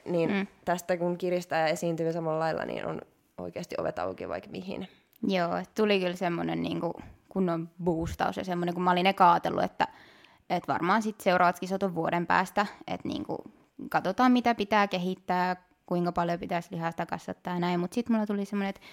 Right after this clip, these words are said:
Speaker 2: ei hitto, että kun mä tiedän, että mä olin niinku, niinku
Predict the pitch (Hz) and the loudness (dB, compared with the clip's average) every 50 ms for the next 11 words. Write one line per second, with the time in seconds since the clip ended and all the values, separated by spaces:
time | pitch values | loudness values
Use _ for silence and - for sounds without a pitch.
0 | - - - _ _ - 254 247 254 - - 302 302 - - 202 196 - - - | -20 -20 -20 _ _ -4 -2 -2 0 2 2 2 2 4 4 4 4 2 -2 -18
1 | - - - - 202 - - 196 208 202 208 208 285 277 262 233 208 196 185 180 | -20 -8 -4 -4 -2 0 0 2 2 2 4 8 8 8 10 8 8 6 4 2
2 | - - 175 - - _ - 190 190 180 208 214 202 190 185 175 170 170 175 - | 2 0 -2 -2 -2 _ 6 8 8 10 10 8 8 6 6 4 2 0 0 0
3 | 170 - - - - - - - _ _ _ _ _ _ _ _ _ _ _ _ | -2 -2 -4 -8 -16 -20 -20 -20 _ _ _ _ _ _ _ _ _ _ _ _
4 | _ _ - - - - - - 170 170 - | _ _ -6 -4 -2 -2 -2 -2 -4 -4 -4